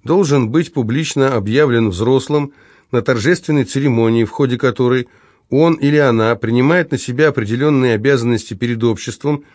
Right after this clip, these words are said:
и получает гарантию, что его человеческое достоинство не будет унижено ни при каких обстоятельствах. Тридцать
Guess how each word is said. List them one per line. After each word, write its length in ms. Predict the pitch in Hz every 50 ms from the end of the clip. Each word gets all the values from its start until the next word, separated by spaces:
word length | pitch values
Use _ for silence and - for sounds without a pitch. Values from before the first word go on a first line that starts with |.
| _ _ _ _ _ _ _ _ _
и 80 | - 120
получает 520 | 110 139 143 143 135 - 160 156 143 117
гарантию, 540 | 110 104 120 120 117 113 113 110 - 147 151
что 160 | 143 - -
его 220 | 131 123 117 117 110
человеческое 600 | - - 113 113 110 98 - - - - 113 104
достоинство 800 | 95 104 98 - - - 147 160 165 160 156 - - 165 165 160 - _ _ _ _ _ _ _ _ -
не 120 | 117 123
будет 340 | 117 139 180 185 185 - -
унижено 600 | - 127 117 127 147 143 131 143 156 156 151 151
ни 180 | 143 127 117 110
при 160 | - 113 107
каких 360 | 113 110 - - 139 135 -
обстоятельствах. 880 | 143 - - - 120 110 107 95 - 92 85 - - 107 95 - - _ _ _ _ _ _ _ _ _ _ _ _ _ _ _ _ _
Тридцать 560 | - - 143 185 185 - - 196 165 - -